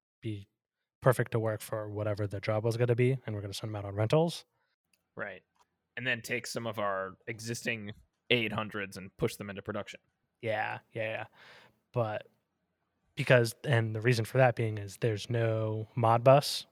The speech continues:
Speaker 1: which is how we, you, which is how the stagehand card talks to the, to the V F D, and these drives don't have Modbus, so there would be no
Speaker 2: Right.
Speaker 1: drive communication,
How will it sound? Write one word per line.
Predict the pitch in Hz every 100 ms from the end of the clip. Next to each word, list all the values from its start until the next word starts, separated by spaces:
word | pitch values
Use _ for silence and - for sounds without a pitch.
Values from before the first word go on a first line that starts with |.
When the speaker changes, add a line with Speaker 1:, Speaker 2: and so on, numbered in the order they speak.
| -
Speaker 1:
which | 117 120
is | 110
how | - 120
we, | 113 110 113 110 - _ _ _ _
you, | 120 117 -
which | 135 117 127
is | -
how | 127
the | 113
stagehand | - 127 - 123 113
card | 123 110 -
talks | - 110 - -
to | - - 113 110
the, | 104 107 107 110 113 - _ _ _ -
to | 117
the |
V | 110 113
F | 113
D, | - 135 165 _ - - -
and | -
these | 110 107
drives | - 117 107
don't | - 110 107
have | 127 120
Modbus, | 123 127 127 135 160 165 - -
so | - -
there | 107 107
would | 107 104
be | 120
no | 107 107 110
Speaker 2:
Right. | 104
Speaker 1:
drive | 117 113 -
communication, | 131 127 - 139 - 175 180